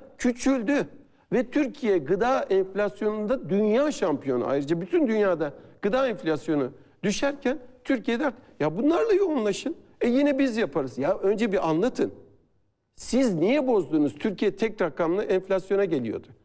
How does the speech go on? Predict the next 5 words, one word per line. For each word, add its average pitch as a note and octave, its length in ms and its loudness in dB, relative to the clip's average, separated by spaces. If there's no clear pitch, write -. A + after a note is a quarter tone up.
Gelmişti D#3+ 600 -2
neredeyse. - 380 -6
Niye B3 320 4
tekrar G3 360 -2
arttırdınız? F3 720 -2